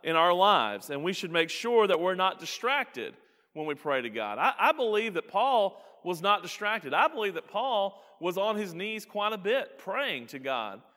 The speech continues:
He had a daunting task ahead of him. He was one of the few evangelists that were in existence at that time. He was working with several different churches at different times, and he had a great deal on his shoulders.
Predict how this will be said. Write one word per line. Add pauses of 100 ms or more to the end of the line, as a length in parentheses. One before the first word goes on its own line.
(140)
He
had
a
daunting
task
ahead
of
him.
He
was
one
of (240)
the
few
evangelists
that
were (220)
in
existence
at
that
time.
He
was
working
with
several
different
churches
at
different
times, (300)
and
he
had
a
great
deal
on
his
shoulders.